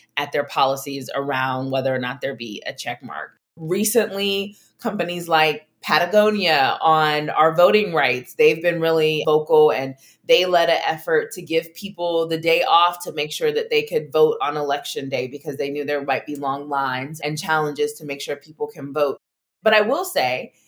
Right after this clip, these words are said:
that groups like Patagonia and Airbnb that I mentioned, they did not try and come up with those solutions on their own. They went to the advocates who work on this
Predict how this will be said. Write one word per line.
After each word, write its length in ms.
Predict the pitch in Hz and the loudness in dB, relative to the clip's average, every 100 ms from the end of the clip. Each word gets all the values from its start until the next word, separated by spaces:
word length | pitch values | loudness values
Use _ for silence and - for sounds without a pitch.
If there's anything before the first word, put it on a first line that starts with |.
| _ 156 | _ 0
that 300 | 175 170 160 | 2 2 -2
groups 320 | 190 226 - | -6 -6 0
like 280 | 202 185 180 _ | 0 0 -4 _
Patagonia 960 | - 185 180 170 165 170 165 160 151 147 | -4 -2 0 0 -2 -2 -2 0 0 -4
and 360 | - 139 135 127 180 | -6 -6 -6 -2 6
Airbnb 880 | 180 175 170 170 165 160 170 165 | 6 6 0 -2 -2 -2 -4 0
that 120 | 151 147 | 2 4
I 200 | 147 147 | 4 2
mentioned, 580 | 151 156 160 139 135 - _ _ - | -2 -2 -4 -4 -6 -10 _ _ -16
they 440 | 165 202 240 285 | -4 4 6 4
did 260 | 240 277 226 | 0 -6 -2
not 340 | 214 226 254 | 0 0 -2
try 200 | - 202 | -6 -6
and 120 | 196 | -6
come 200 | 202 233 | -8 -8
up 160 | 196 - | -6 -6
with 140 | 180 | -6
those 220 | 165 170 202 | -4 -4 -4
solutions 640 | 165 165 202 175 156 156 - | -4 -4 -6 -6 -6 -6 -8
on 160 | 151 | -6
their 220 | 151 151 - | -6 -8 -8
own. 420 | 165 190 156 143 | -6 -4 -6 -2
They 260 | 160 170 156 | 0 0 -2
went 220 | 170 202 - _ | -4 -6 -8 _
to 200 | 185 175 | -10 -4
the 180 | 165 - | -4 -2
advocates 720 | 139 160 175 - 139 120 - - _ _ | 0 0 -2 -4 -4 -4 -6 -20 _ _
who 240 | - 101 | -10 -8
work 380 | 156 156 185 185 | 0 2 2 -2
on 180 | 143 143 | -6 -4
this 320 | 131 139 - | -6 -8 -10